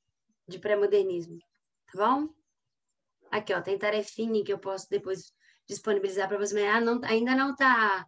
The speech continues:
aberta pra eu disponibilizar, tá vendo? Eu tenho que disponibilizar, ela tá aberta quando tá assim, que é, ah, não tem nenhuma aqui. Tá escrito disponibilizar,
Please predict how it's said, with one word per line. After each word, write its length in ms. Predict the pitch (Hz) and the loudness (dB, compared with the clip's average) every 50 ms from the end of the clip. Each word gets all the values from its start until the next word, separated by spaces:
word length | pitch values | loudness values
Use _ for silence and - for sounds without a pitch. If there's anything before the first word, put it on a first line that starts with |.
| _ - | _ -4
aberta 480 | - 220 220 208 214 214 214 208 208 | -2 -2 0 2 0 0 0 -2 -4
pra 120 | - 214 214 | 0 2 2
eu 40 | |
disponibilizar, 760 | 202 - - - 208 208 202 190 202 202 196 180 165 - - - | 0 0 -2 -2 0 2 2 2 2 2 2 -2 -2 -8 -10 -12
tá 80 | - - | -10 -6
vendo? 340 | 190 226 240 247 226 220 - _ _ _ _ _ _ _ _ _ _ _ _ | -4 -2 -2 -2 -6 -8 -14 _ _ _ _ _ _ _ _ _ _ _ _
Eu 120 | - - - | -14 -10 -6
tenho 160 | 190 190 190 | -4 -4 -2
que 80 | 208 | -2
disponibilizar, 760 | 190 - - - 214 220 226 226 247 247 262 247 202 196 180 180 | -4 -4 -4 -2 0 0 2 2 2 2 2 0 0 -2 -4 -4
ela 220 | 180 180 185 180 | -4 -6 -6 -6
tá 160 | - 196 190 | -4 -2 -2
aberta 420 | 196 185 185 185 202 202 - - 214 | 0 0 0 -2 -2 -4 -6 -6 -6
quando 200 | - 214 208 - | -4 -4 -4 -4
tá 160 | 220 220 233 | -4 -4 -4
assim, 400 | 220 220 - - - 180 180 170 | -6 -8 -12 -10 -8 -8 -8 -8
que 80 | - | -8
é, 100 | 175 170 160 - - _ _ | -12 -12 -14 -16 -20 _ _
ah, 160 | - - 190 | -10 -8 -8
não 140 | 185 175 175 | -8 -8 -10
tem 120 | 170 - 190 | -12 -8 -6
nenhuma 340 | 202 214 208 190 180 180 | -4 -4 -4 -4 -6 -10
aqui. 260 | 170 - - - - - _ _ _ _ _ _ _ _ _ _ _ _ _ _ _ _ _ _ _ _ _ _ _ _ | -16 -18 -20 -20 -20 -20 _ _ _ _ _ _ _ _ _ _ _ _ _ _ _ _ _ _ _ _ _ _ _ _
Tá 80 | - 220 | -2 -2
escrito 300 | 208 - - 240 220 196 | -2 0 -2 -4 -2 -2
disponibilizar, 920 | 247 226 226 - 226 226 220 208 233 240 262 240 208 180 180 170 160 | -2 -2 -2 -2 -2 -2 -2 -2 0 0 0 0 -2 -4 -6 -6 -12